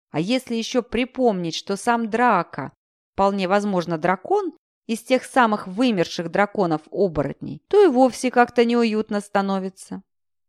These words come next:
Но к моей груди жмётся маленький горячий комочек милоты, сопит и теребит пряди моих волос,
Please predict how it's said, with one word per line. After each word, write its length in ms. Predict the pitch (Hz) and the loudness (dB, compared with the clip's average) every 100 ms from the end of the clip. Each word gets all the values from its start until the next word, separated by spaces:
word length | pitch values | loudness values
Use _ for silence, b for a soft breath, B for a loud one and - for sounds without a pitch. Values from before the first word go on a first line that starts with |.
| _ | _
Но 120 | 190 | -10
к 80 | - | -4
моей 260 | 202 220 220 | -2 0 -2
груди 480 | 202 214 202 277 - _ _ - | -4 -4 -4 -6 -6 _ _ -8
жмётся 440 | 190 240 247 220 | -2 0 0 -2
маленький 500 | 220 254 233 196 196 | 2 2 2 -4 -4
горячий 460 | 190 208 233 - 196 | 0 2 0 -2 -2
комочек 580 | 185 208 226 196 175 | 0 2 0 -2 -6
милоты, 580 | 185 190 202 208 349 392 b b _ | -2 0 0 0 -2 -2 b b _
сопит 580 | - 226 220 370 403 b b | 0 0 2 2 0 b b
и 100 | - | -10
теребит 540 | - 240 226 269 302 - | -4 -4 0 0 -2 2
пряди 320 | 294 339 240 | 4 4 2
моих 380 | 196 247 - 185 | -2 -4 -4 -2
волос, 400 | 175 175 185 | 0 -2 -6